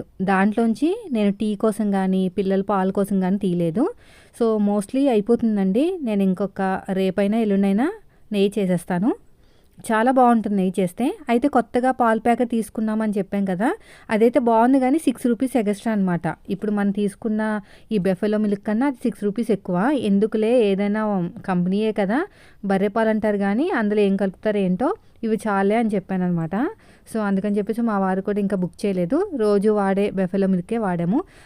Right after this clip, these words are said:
అయితే నిన్నటి పాలు కూడా ఉన్నాయండి, అవన్నీ కలిపేసి ఇంకా టీ అయితే పెడుతున్నాను.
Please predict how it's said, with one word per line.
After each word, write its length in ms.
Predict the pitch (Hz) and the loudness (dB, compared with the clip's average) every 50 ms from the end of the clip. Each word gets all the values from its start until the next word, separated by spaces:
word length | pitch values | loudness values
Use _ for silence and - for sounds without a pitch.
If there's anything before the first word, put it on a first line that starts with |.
| - - - | -20 -6 -2
అయితే 520 | 233 226 202 269 269 262 247 240 226 214 | -2 0 2 4 4 4 4 4 2 0
నిన్నటి 440 | 202 190 - 214 226 220 220 202 233 | 0 -2 -4 -2 -2 0 0 -2 -2
పాలు 260 | - 226 208 208 214 | 0 0 2 2 2
కూడా 160 | - 247 233 | 2 2 2
ఉన్నాయండి, 400 | 226 208 202 202 196 196 196 220 | 2 2 0 0 0 0 0 0
అవన్నీ 400 | 220 196 196 185 185 190 202 214 | 0 0 0 0 2 2 2 0
కలిపేసి 520 | 208 220 196 185 180 - 202 202 196 - 294 | 0 0 -2 -2 -2 -2 -2 -2 0 0 0
ఇంకా 360 | 320 320 302 254 214 202 208 | 0 0 0 -2 0 -2 -2
టీ 220 | 196 - 202 190 | -2 0 0 2
అయితే 200 | 196 196 196 220 | 2 2 0 0
పెడుతున్నాను. 640 | 202 185 175 165 - 190 180 175 170 175 202 294 403 | 0 0 0 -2 -4 -4 -4 -2 0 0 0 0 -2